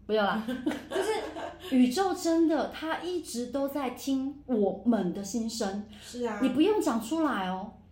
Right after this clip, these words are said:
Speaker 1: 你不用讲出来。有些人会说，“啊，我要供出来。”诶，当然讲出来能量比较强，因为语言嘛。
Speaker 2: 嗯，嗯。
Speaker 1: 你知道吗？我那些东西，我刚刚讲的那些东西，不止哦，我生活还有好多好多好多东西，我都只是心念而已。
Speaker 2: 就想，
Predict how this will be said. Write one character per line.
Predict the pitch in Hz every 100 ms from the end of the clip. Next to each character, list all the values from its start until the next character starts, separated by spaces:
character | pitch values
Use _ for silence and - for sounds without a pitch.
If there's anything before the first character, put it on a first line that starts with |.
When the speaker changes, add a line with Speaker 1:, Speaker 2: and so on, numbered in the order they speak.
| -
Speaker 1:
你 | 247 240
不 | 247 302
用 | 403
讲 | 330 196 196
出 | 277
来。 |
有 | 233
些 | 233 370
人 | 339
会 |
说 | 311 247
，“啊， | 254
我 |
要 | 262 -
供 | 302 185
出 | -
来。” | 175
诶， | 214
当 | 214 240
然 | 208
讲 | 170
出 | 220
来 | 190
能 | 175
量 | 190
比 | 156
较 | 185
强， | - 165
因 | 214
为 | - 156
语 | 180 170 156
言 | 151
嘛。 | 165 - 165
Speaker 2:
嗯， | 165
嗯。 | - -
Speaker 1:
你 | 247
知 | 339
道 | 403
吗？ | 381 311 240
我 | 226 208 -
那 | 285
些 | 349 339
东 | 330 302 311
西， | - 285
我 | 202
刚 | 277 294
刚 | 294
讲 | 254 185
的 | 220
那 |
些 | 214
东 | 202 208
西， | - 175 208
不 | 294
止 | - 208 175
哦， | 185
我 | 180
生 | 277 269
活 |
还 | 240
有 | 220
好 | 185
多 | 208
好 | 214 196
多 | 202
好 | 208 175
多 | 185
东 | 185 180
西， | 185 165 170 - - - - - - -
我 | 208
都 | 269
只 | 269 185
是 | 233
心 | - 220 202 220
念 | 208 170 170
而 | 160
已。 | 170 - - - -
Speaker 2:
就 | - 220
想， | - 143